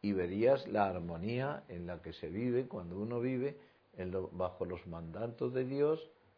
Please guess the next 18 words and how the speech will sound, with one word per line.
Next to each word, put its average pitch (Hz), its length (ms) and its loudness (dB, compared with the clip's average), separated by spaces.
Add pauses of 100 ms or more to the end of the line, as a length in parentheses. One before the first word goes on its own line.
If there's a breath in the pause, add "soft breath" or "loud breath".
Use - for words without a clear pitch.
(120)
bajo 87 280 -8
los 90 140 -2
mandamientos 92 800 -4
de 98 120 0
Dios 101 200 -2
nuestro 90 380 -8
Señor. 62 340 -18 (960 soft breath)
Pues 78 260 -8 (140)
le 85 140 -6
pedimos 98 500 -6
al 117 160 0
Señor 127 560 0
que - 120 -10
nos, 85 400 -8
lo, 80 200 -10 (120)
que 85 120 -4
nos 85 220 -8
conceda 117 760 0